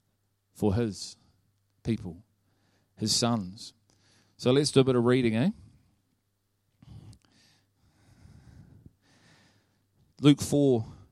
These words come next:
verses one to four. This is the temptation of Jesus. Jesus, full of the Holy Spirit. That's important. Returned from the Jordan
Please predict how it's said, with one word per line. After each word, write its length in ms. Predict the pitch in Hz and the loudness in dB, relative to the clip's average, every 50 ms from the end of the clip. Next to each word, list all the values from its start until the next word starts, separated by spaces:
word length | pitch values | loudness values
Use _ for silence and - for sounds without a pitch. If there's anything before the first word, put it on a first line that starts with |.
| _ _ | _ _
verses 380 | - 131 127 - - 123 107 107 | 0 0 0 0 -2 -8 -8 -6
one 240 | 117 120 123 120 117 | -4 -2 -2 -2 -4
to 60 | 110 | -6
four. 520 | - - - 120 120 117 113 110 104 - - - _ _ _ _ _ _ _ _ _ _ _ _ _ | -10 -8 -6 -4 -4 -4 -4 -6 -8 -12 -18 -20 _ _ _ _ _ _ _ _ _ _ _ _ _
This 100 | - - | -8 -8
is 80 | 135 - | -6 -4
the 100 | 123 117 | -6 -6
temptation 640 | - - 160 147 143 - 156 139 135 - - 123 120 | -2 0 0 0 2 2 2 2 2 0 0 -2 -2
of 100 | 117 110 | -2 -2
Jesus. 480 | 107 123 131 131 120 117 110 104 - | 0 2 2 2 0 -2 -4 -4 -4
Jesus, 840 | - - - 139 147 147 160 151 - 139 151 165 - - - - - _ _ _ _ _ _ - | -6 -4 2 2 4 4 2 0 -2 -4 -6 -6 -8 -10 -12 -12 -16 _ _ _ _ _ _ -6
full 720 | - - - - - - 170 165 143 120 104 90 - - _ _ _ _ _ _ _ _ _ _ _ _ _ _ - | -4 -2 -2 0 0 0 2 2 2 0 -2 -6 -12 -20 _ _ _ _ _ _ _ _ _ _ _ _ _ _ -2
of 140 | 120 110 113 | -2 0 0
the 80 | 110 | 0
Holy 280 | 107 123 123 120 117 117 | 2 2 0 0 -2 -4
Spirit. 460 | 107 - - - 123 120 113 107 - _ _ _ _ _ _ _ _ _ _ _ _ _ _ - | -6 -6 -6 -2 -2 0 0 -2 -4 _ _ _ _ _ _ _ _ _ _ _ _ _ _ -4
That's 220 | 123 127 - - | -4 -4 -4 -4
important. 540 | 117 110 - - 123 123 120 104 92 104 - _ _ _ _ _ _ _ _ _ _ _ - - - - _ - | -8 -6 -4 0 0 0 0 0 -4 -8 -14 _ _ _ _ _ _ _ _ _ _ _ -20 -20 -20 -16 _ -2
Returned 560 | 123 - - - 123 151 160 175 175 180 - | -2 0 2 2 2 2 2 2 0 -2 -4
from 240 | - 160 151 160 156 | -4 -4 -4 -4 -4
the 80 | 147 | -6
Jordan 520 | 139 120 120 127 123 120 113 113 113 117 | -6 -4 -2 0 0 0 -2 -4 -8 -10